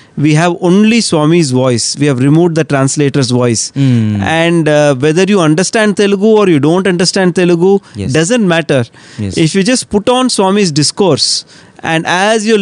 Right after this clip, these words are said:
Speaker 1: listening to it, if you just fall asleep, I think that inspiration, that message which Swami is giving
Speaker 2: Hmm.
Speaker 1: directly goes into our subconscious.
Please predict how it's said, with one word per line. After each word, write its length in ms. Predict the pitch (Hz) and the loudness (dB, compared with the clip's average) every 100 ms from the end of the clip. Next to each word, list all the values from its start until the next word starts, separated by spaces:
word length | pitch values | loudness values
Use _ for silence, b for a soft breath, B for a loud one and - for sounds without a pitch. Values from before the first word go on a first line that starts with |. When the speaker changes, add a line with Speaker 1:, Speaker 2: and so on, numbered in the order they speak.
| 180 | 0
Speaker 1:
listening 340 | 196 202 185 | 2 0 2
to 80 | 196 | 2
it, 180 | 180 165 | 2 0
if 140 | 151 | 0
you 80 | 170 | 0
just 220 | 170 190 | 0 -2
fall 320 | - 165 170 | -2 0 2
asleep, 400 | 156 - 180 151 - B B B B B | 2 0 0 0 -2 B B B B B
I 180 | - 147 | -4 -4
think 380 | 143 202 175 - _ - | -2 -2 -4 -14 _ -14
that 360 | 139 180 190 208 - _ _ - - 165 | -6 -2 -2 -4 -14 _ _ -16 -2 0
inspiration, 680 | - - 196 190 - 170 143 | 0 0 2 2 2 0 2
that 220 | 151 160 139 | 0 -2 0
message 340 | 139 - 202 175 | 0 2 0 0
which 60 | 180 - | -2 0
Swami 240 | 151 156 156 | 0 2 0
is 60 | 127 | 0
giving 280 | 160 156 117 | 0 0 -2
Speaker 2:
Hmm. 340 | - - - 127 | -6 -20 -4 -2
Speaker 1:
directly 360 | 143 175 170 175 139 | 0 -4 -2 0 2
goes 160 | 165 156 | 2 2
into 120 | 151 151 | 2 0
our 40 | - | -2
subconscious. 640 | 117 - 120 104 110 - | -6 -2 -2 -2 -4 -6